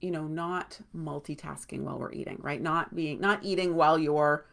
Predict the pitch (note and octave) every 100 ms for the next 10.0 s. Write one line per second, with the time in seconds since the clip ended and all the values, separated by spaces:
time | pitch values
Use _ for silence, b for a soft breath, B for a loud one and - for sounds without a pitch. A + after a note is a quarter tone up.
0 | b b _ - D3+ C#3 A#2 A2 D3+ D3
1 | D3 D3 D3+ D3 B2 - A#2+ G#2+ D3+ D3
2 | D3+ D#3 D3+ D3+ D#3 - D3+ D#3 D#3+ D#3+
3 | - C3+ A#2 - - D#3 D#3+ D3+ D3+ D#3
4 | D3+ D#3 - D#3 D3 G#2 - C#3+ D#3 D#3
5 | E3 E3 D3 C#3 D2+ D#2+ A#2 D#3+ B B
6 | B - - _ _ _ - F#4 A4 D4
7 | F#3 G#3+ G#3 F#3 F#3 F#3 F#3 - - D#3+
8 | F3+ F#3+ G#3+ G3 E3 D3 A2 C#3+ G3+ b
9 | b b - E3+ F#3+ F#3+ E3 D#3+ F#3